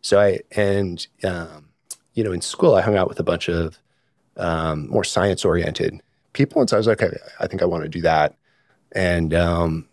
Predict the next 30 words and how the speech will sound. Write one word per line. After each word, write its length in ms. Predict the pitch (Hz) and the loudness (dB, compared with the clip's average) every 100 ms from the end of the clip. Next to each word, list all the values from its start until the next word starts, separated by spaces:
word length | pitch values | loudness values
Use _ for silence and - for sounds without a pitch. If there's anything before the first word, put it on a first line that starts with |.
| _ _ _ _ _ | _ _ _ _ _
you 120 | 92 | -6
know, 100 | 82 | -4
just 260 | 78 98 - | -2 -4 0
almost 320 | 117 131 - | 2 2 2
by 120 | 92 | 0
process 480 | - 95 90 95 - | 2 0 0 -2 -4
of, 100 | 92 _ - | -8 _ -10
of 180 | 92 87 | -8 -6
elimination 600 | 90 87 92 95 98 92 | -4 0 0 0 -2 -4
and 80 | 82 | -4
a 40 | |
little 260 | 90 110 113 | -4 -2 2
bit 280 | 98 90 _ _ _ _ _ - | 2 0 _ _ _ _ _ 0
which 280 | 92 - - | 0 0 -4
tracks 400 | - 92 - 85 | -2 -2 -2 -2
I 80 | |
could 140 | 82 82 | 0 0
actually 360 | 80 - 85 | 0 -2 -6
get 160 | 80 90 | 0 2
all 100 | 76 | 2
the 100 | 76 | 0
classes 460 | - 82 73 85 - | 0 0 0 -6 -2
done 240 | 90 85 | -2 0
in, 120 | 80 | -2
I 80 | 76 | -4
was 120 | 78 82 | -4 -6
like, 140 | 78 | -4
"Okay, 180 | 78 67 | -4 -4
I'll 100 | - | -6
do 280 | 76 73 | -8 -12